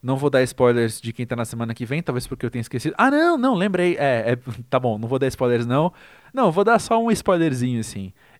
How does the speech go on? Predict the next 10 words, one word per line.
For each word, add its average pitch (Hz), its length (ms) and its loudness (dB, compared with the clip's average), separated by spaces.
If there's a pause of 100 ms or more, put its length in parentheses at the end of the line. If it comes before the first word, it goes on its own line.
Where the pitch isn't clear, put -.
É 151 100 4
alguém 165 480 4
cujo 185 340 -6
nome 151 280 -2
já 156 100 -2
foi 170 220 0
dito 120 540 -6 (580)
aqui 117 260 -2
no 117 120 -2
Pós-Jovem, 120 680 4